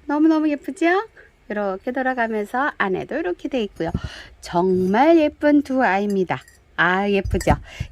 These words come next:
이 아이들이 개당 이만 팔천 원이에요. 개당 이만 팔천 원씩. 이렇게 하면 오만 육천 원이죠? 네, 두 아이의 사이즈 볼게요. 이렇게 끝에 끝은, 네, 십사 센치.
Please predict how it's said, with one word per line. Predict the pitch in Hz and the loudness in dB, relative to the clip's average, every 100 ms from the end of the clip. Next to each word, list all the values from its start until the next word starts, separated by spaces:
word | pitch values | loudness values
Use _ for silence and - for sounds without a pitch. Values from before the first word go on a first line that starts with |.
| - | -4
이 | |
아이들이 | 165 160 151 190 269 370 | -2 -2 0 2 6 6
개당 | 349 - 190 185 175 175 247 330 339 - - - | 4 2 0 2 -2 -2 0 -2 -4 -12 -20 -12
이만 | 202 247 240 214 | -6 -4 -6 -8
팔천 | - 392 - 370 | -6 -6 -2 2
원이에요. | 330 247 208 156 131 110 _ _ | 2 0 -4 -4 -6 -10 _ _
개당 | 170 160 160 | -8 -6 -4
이만 | 180 202 190 | -4 -2 -4
팔천 | - 285 285 285 | -6 -8 -6 -6
원씩. | 233 214 220 | -6 -10 -6
이렇게 | 247 311 381 - - - _ 185 | -4 -2 -4 -10 -20 -20 _ -8
하면 | 180 | -4
오만 | 170 208 220 233 | -2 -2 -4 -6
육천 | 277 320 285 | -6 -4 -4
원이죠? | 240 214 202 311 311 _ _ - | -4 -8 -4 -4 -4 _ _ -14
네, | 180 - | -14 -14
두 | - 202 | -8 -6
아이의 | 190 190 | -4 -6
사이즈 | 208 269 285 262 | -2 -2 -2 -4
볼게요. | 254 - 269 233 233 302 370 - - - - - - | -4 -2 0 2 2 2 0 -6 -20 -20 -20 -20 -10
이렇게 | 180 180 170 160 - 294 311 311 | -2 0 0 -2 -2 2 4 2
끝에 | 311 349 330 | 0 0 0
끝은, | 302 302 294 247 262 330 392 359 | 0 -2 -2 -2 2 4 4 2
네, | 185 170 - _ | -2 -6 -10 _
십사 | - - 311 - - 339 | -12 -4 -4 -4 -6 -2
센치. | 359 294 - 180 | 2 0 0 -4